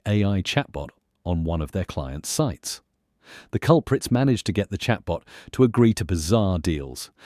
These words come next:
such as selling a new Chevy for just one dollar. In light of these antics, Fullpath C E O Aharon Horwitz stated that the firm is now working to improve the chatbot's functionality to prevent such exploits.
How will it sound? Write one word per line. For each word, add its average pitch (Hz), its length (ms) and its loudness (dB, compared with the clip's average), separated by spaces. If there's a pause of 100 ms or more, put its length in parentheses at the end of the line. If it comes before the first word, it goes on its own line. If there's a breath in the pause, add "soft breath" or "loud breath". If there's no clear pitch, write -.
(140 loud breath)
such - 320 0
as 101 80 0
selling 98 560 0
a 98 80 2
new 104 280 6
Chevy 82 460 -2
for - 180 -4
just - 300 -4
one 78 540 -4
dollar. 73 380 -4 (1300 loud breath)
In 131 120 8
light 165 300 6
of 139 80 -2
these 117 240 6
antics, - 500 -6 (220 soft breath)
Fullpath 147 680 0 (200)
C - 280 0
E 127 200 2
O 80 280 -2
Aharon 104 680 2
Horwitz 123 500 0
stated 151 600 0 (220)
that 87 140 -8
the 95 80 0
firm 165 380 2
is 113 100 2
now 104 220 4
working 87 560 2
to - 160 0
improve 117 460 4
the 92 80 0
chatbot's - 520 -2
functionality 101 760 2 (200 soft breath)
to 101 120 0
prevent 104 360 2
such - 240 -4
exploits. - 580 -6